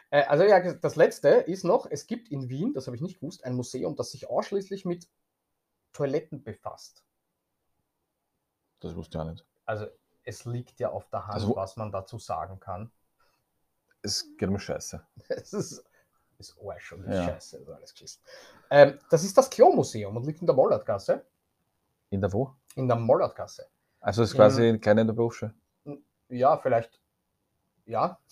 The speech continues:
Speaker 2: Ist es das
Speaker 1: Vielleicht, äh,
Speaker 2: Vor allem,
Speaker 1: ist das
Speaker 2: was ist das Lustige ist?
Speaker 1: Kellergewölbe oder
Speaker 2: Was
Speaker 1: so.
Speaker 2: das Lustige ist eigentlich?
Speaker 1: Hm?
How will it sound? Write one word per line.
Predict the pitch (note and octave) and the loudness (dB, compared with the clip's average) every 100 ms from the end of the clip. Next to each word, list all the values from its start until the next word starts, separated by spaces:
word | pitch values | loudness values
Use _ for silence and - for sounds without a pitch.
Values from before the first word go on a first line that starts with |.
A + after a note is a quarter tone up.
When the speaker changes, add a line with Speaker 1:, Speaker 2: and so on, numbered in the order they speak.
| - | -14
Speaker 2:
Ist | A2+ - | -10 -6
es | A2+ - | -8 -6
das | A#2 - - - _ | -8 -8 -16 -20 _
Speaker 1:
Vielleicht, | C#3 C3 - _ | -4 -4 -4 _
äh, | C3+ B2+ | -2 4
Speaker 2:
Vor | |
allem, | B2 | 4
Speaker 1:
ist | - | 4
das | C3 _ _ _ | -4 _ _ _
Speaker 2:
was | F#2 - | -10 -4
ist | B2 | -4
das | C3 | -4
Lustige | G2+ F#2 C#3 | -6 0 0
ist? | |
Speaker 1:
Kellergewölbe | C#3 A2+ A2 A2 | 2 -2 -4 -6
oder | |
Speaker 2:
Was | G2+ | -6
Speaker 1:
so. | C3 | -8
Speaker 2:
das | C3+ - | -8 -10
Lustige | F2 - F2+ G#2 | -14 -12 -8 -6
ist | G#2 | -6
eigentlich? | G2+ G#2+ D#3+ - | -8 -8 -12 -12
Speaker 1:
Hm? | A#2 | -16